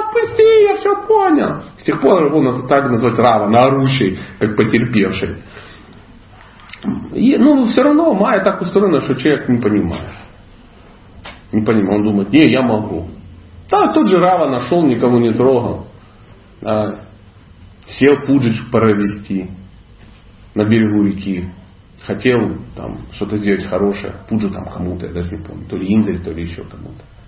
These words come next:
Может, Брахме. А где-то там метров двести вверх, вверх там Картавири Арджуна, по-моему, был такой, э, Гандхар, да, который с мамзелями развлекался в реке.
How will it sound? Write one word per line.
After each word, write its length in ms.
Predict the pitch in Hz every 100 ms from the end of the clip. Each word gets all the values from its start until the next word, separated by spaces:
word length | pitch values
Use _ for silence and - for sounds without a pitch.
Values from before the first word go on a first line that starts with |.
| -
Может, 240 | - 90
Брахме. 420 | 87 87 87 - - - - - - -
А 200 | - 277
где-то 280 | 156 190 151
там 200 | 117 113
метров 360 | 135 123 120 113
двести 340 | 127 135 123
вверх, 340 | 107 127 131 -
вверх 460 | 85 78 107 123
там 260 | 92 87 -
Картавири 560 | 135 139 139 131 151 131
Арджуна, 420 | 123 123 147 104
по-моему, 420 | - 92 90 92
был 220 | 101 107
такой, 360 | 98 90 101 95 - - - -
э, 280 | 92 92
Гандхар, 720 | 92 113 117 160 160 - - - - - - - -
да, 340 | 104 113 - - -
который 320 | 107 139 120
с 60 | 117
мамзелями 500 | 120 117 104 92 95
развлекался 640 | 104 104 107 120 117 107
в 60 | 101
реке. 340 | 101 - -